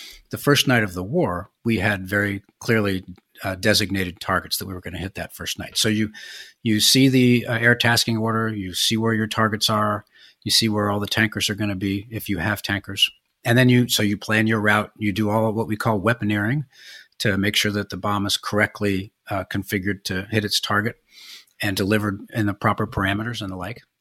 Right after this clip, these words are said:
And then it, it's time to go flying. The, the, uh, aircraft maintainers have worked very hard to get the airplanes ready and load the weapons on them. And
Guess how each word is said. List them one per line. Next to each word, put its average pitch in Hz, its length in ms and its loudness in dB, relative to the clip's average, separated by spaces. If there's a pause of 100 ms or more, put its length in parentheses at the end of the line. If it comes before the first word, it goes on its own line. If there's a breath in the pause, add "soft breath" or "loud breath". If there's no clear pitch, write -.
(120)
And 113 80 0
then 165 120 8
it, 147 200 -2
it's - 140 -4
time 139 220 4
to 143 60 4
go 139 100 4
flying. 127 480 -4
The, 107 120 -8
the, 101 340 -8 (480)
uh, 101 100 -4
aircraft 123 420 2
maintainers 123 440 4
have 107 100 -4
worked 113 200 -4
very 117 140 0
hard 110 200 0
to 110 60 -4
get 110 140 -2
the - 80 -2
airplanes 120 420 2
ready 120 200 4
and 98 200 -2
load 110 180 0
the 110 60 2
weapons 110 520 -2
on 107 160 2
them. 147 240 2
And 104 420 0